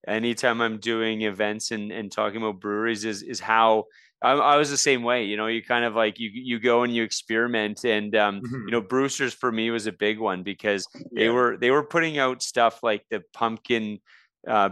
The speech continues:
Speaker 1: beers before anyone knew that you could do that. And so,
Speaker 2: Yeah.
Speaker 1: uh, it was, it was always fun to, to do that. Now, having said that, when you guys started,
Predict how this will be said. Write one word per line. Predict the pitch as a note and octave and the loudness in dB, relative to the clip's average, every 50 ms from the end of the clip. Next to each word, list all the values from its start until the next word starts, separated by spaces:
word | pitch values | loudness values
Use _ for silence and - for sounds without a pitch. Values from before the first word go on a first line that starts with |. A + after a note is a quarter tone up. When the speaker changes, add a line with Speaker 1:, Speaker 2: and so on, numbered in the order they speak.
| F#2+ | 0
Speaker 1:
beers | - B2 A#2+ A2+ A2+ A2 A2+ A2 - - | -2 0 2 2 4 2 2 0 -4 -8
before | - A#2+ A2 - - B2 A#2+ A2+ A2+ A2 A2 G#2+ G#2+ G2+ - _ _ _ _ _ _ _ - | -8 -10 -10 -6 -2 0 2 4 6 6 6 6 4 2 -2 _ _ _ _ _ _ _ -4
anyone | B2+ B2 C3+ C3+ C3+ B2+ A#2+ A#2 | -2 0 0 0 0 -2 -2 -2
knew | A2+ A#2 B2 B2 B2 | 0 0 0 0 0
that | G#2+ A2+ A2 E2+ | 0 0 -2 -2
you | F#2+ G#2 G#2+ F#2+ | -4 -8 -10 -10
could | - - F#2 D#2+ | -12 -16 -14 -8
do | - G#2 G#2 G#2 | -6 -4 -4 -2
that. | F#2+ E2+ D2 D2+ - - - | 0 0 0 -2 -4 -6 -4
And | C3 B2 B2 B2 - | -2 -2 -2 -2 -2
so, | - - B2+ A#2+ A#2 A2+ A2+ A2+ | 0 2 4 4 4 4 6 6
Speaker 2:
Yeah. | G#2+ G#2 G2+ | 6 4 4
Speaker 1:
uh, | G2+ G#2 | 2 0
it | F#2+ F2+ A#2+ | 0 -2 -4
was, | A2+ A2+ A#2 | -4 -4 -6
it | - C#3+ | -4 -4
was | A#2+ A2+ A2+ | -2 2 2
always | B2+ C3 C#3 C#3 A#2+ | 2 2 2 0 -2
fun | - - - A#2+ A#2 A#2 A#2 A2 - _ _ | -6 -6 -2 -2 -2 -2 -4 -8 -16 _ _
to, | - - B2 A2+ G#2+ G#2 | -8 -4 -4 -2 -2 -4
to | G2+ - - G#2+ | -6 -8 -8 -2
do | G#2+ B2 | 2 4
that. | C3 A#2 - - - - - - _ - | 4 4 2 0 -6 -20 -20 -20 _ -8
Now, | - D3 D#3 D#3 D3+ - - - _ _ _ - - - - - - - | -2 2 2 4 2 2 -2 -6 _ _ _ -18 -18 -18 -16 -14 -10 -6
having | D#3+ C#3 F3+ E3 F3+ F3+ D#3 | 0 2 2 2 2 2 2
said | - F#3+ F#3+ | 2 4 4
that, | F#3 D#3+ | 4 4
when | D3 C#3+ | 2 2
you | D#3 E3 | 0 0
guys | E3 F#3+ D#3+ - | 0 0 0 0
started, | - - - C#3 C3+ C#3+ D#3 D3 B2+ A2 G#2 G2 | -2 0 2 4 4 4 4 2 0 -2 -2 -4